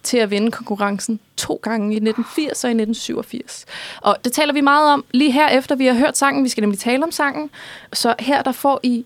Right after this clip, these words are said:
Eurovision-vinderen fra nitten syvogfirs,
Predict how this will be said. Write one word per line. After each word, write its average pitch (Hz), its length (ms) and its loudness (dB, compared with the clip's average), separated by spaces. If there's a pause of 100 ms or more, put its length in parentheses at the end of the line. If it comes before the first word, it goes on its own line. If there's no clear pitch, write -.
(140)
Eurovision-vinderen 240 1000 2
fra 202 380 -4 (180)
nitten 233 420 2
syvogfirs, - 920 -4